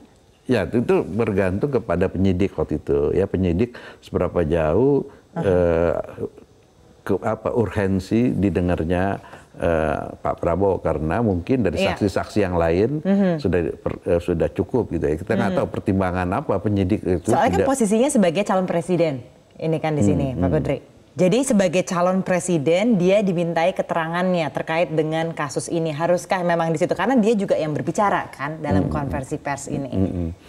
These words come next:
Speaker 1: Ya, jadi, eh, memang yang itu menjadi perdebatan dahulu kalau misalnya orang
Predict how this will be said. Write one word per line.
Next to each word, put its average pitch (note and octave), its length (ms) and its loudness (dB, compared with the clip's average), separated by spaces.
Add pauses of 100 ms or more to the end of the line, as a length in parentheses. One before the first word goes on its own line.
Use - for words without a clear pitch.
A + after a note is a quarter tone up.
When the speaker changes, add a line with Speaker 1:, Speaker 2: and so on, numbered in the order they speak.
(300)
Speaker 1:
Ya, B2+ 160 2 (480)
jadi, B2 320 0 (300)
eh, A2+ 580 2 (400)
memang C3+ 560 0 (100)
yang G#2+ 540 2
itu G2+ 160 0
menjadi G2+ 400 2
perdebatan F2+ 560 0
dahulu D#2 340 0
kalau A#2 380 0
misalnya E2 800 -2
orang D#2 400 -2